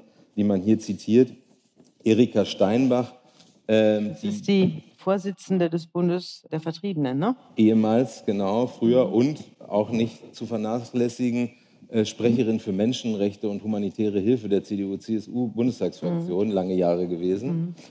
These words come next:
Speaker 1: Die schickte so einen wütenden Smiley dahinter. Darunter prangte unter dem Artikel bei der A F D natürlich auch noch der,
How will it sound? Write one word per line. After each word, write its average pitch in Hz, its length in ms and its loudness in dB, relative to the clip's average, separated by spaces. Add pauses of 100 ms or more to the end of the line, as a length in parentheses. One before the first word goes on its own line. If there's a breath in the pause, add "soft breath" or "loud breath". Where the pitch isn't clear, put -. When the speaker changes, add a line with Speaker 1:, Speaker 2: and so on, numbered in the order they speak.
(140)
Speaker 1:
Die 101 120 0
schickte 113 360 0
so 101 80 0
einen 98 160 -2
wütenden 107 420 0
Smiley 127 480 0
dahinter. 120 800 -2 (100)
Darunter 110 380 2
prangte 117 420 -2
unter 110 200 2
dem 110 240 0
Artikel 113 440 -2
bei 104 120 2
der 98 120 2
A 101 40 0 (100)
F 123 140 -8
D 117 120 2
natürlich 110 300 -2
auch 107 80 -6
noch 101 140 -4
der, 95 180 0